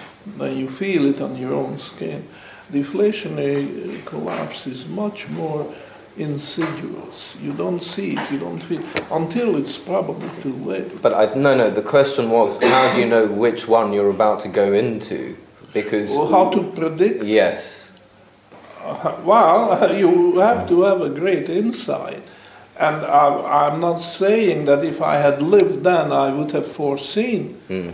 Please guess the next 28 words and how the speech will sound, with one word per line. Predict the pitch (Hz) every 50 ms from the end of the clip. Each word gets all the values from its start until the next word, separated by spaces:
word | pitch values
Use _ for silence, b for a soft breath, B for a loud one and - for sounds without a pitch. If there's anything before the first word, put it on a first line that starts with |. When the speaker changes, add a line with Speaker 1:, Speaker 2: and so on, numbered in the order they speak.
| - -
Speaker 1:
and | - 147 143 135 131 135
I | 143 139 143 151
would | 160 160 160
have | - 151 139 143 139
been | 147 147 147 147
able | 156 156 156 151 156 151
to | 147 - 165
predict | 139 - - 147 139 143 165 180 175 175 - 156
when | 147 139 135 135
they | 135 139 131
demonetized | 135 139 139 139 147 156 156 156 147 135 - - - - - - -
silver | - - 160 156 151 147 147 139 143
that | 139 139 - - 143
now | 147 143 131 127
this | 127 135 175 170 170 - -
is | 147 139 127 131 175
it, | 208 208 175 135 - - - 143
because | 139 135 - - 143 139 -
from | - - 147 131 135 151
now | 180 196 196 175 151 143
on | 151 165 160 147 - - B B B B B B B B -
it's | 135 131 127 131
going | - 165 165 160 147 147 151 147
to | - 139
be | - 104 135 135 139 147
the | 143 139 139 - -
undertone | - - - 175 208 214 202 185 175 180 185 175 - 208 226 220 180 156 147 147 156 160 160
of | - - 151 143 143 143 147